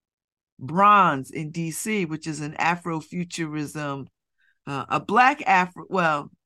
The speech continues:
Afrofuturism is black, uh, restaurant in D C called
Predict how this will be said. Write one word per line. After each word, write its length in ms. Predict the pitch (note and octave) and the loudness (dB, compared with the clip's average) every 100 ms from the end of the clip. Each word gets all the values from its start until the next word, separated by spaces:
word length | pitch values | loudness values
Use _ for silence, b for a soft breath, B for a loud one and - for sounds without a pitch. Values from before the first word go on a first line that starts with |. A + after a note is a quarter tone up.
| - | -4
Afrofuturism 960 | F3 F#3 F3+ F3 F3+ F3 D#3 C#3+ C3+ C3+ | -4 -2 -6 -6 -8 -6 -8 -6 -8 -10
is 120 | - | -10
black, 360 | E3 E3 B2+ B B B B - | -2 0 0 B B B B 0
uh, 360 | E3+ D#3 D3+ D3 | 2 2 0 0
restaurant 640 | G3+ B3+ - F#3 D#3+ D#3 | 0 0 -2 -4 -2 -4
in 160 | F3+ D#3+ | -6 -6
D 160 | F3+ F3 | -6 -6
C 260 | - G3 | -4 -6
called 540 | F3 F#3 D#3+ D3 C#3+ | -4 -2 0 0 -2